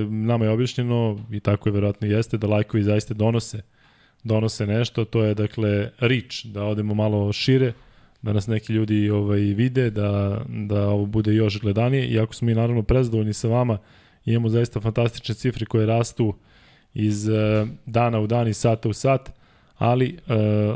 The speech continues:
like vas ne košta ništa, a kažem, može nešto da donese dobro podcastu, tako da ajde da probamo danas u ovom, e,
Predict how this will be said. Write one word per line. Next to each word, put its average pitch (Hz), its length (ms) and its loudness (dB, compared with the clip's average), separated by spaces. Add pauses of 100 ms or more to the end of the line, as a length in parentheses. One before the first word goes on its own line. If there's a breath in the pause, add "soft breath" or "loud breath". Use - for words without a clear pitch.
(160)
like 117 220 2
vas 110 140 -4
ne 113 120 0
košta - 240 -4
ništa, 120 480 0
a 123 140 -4
kažem, 110 300 -2
može 110 240 0
nešto 110 280 -2
da 101 60 0
donese 107 360 0
dobro 107 260 2
podcastu, - 440 -4
tako - 280 -2
da 104 140 2 (720 loud breath)
ajde 110 180 2
da 110 60 0
probamo 110 380 0
danas 104 340 -2
u 107 60 0
ovom, 104 340 0
e, 98 360 0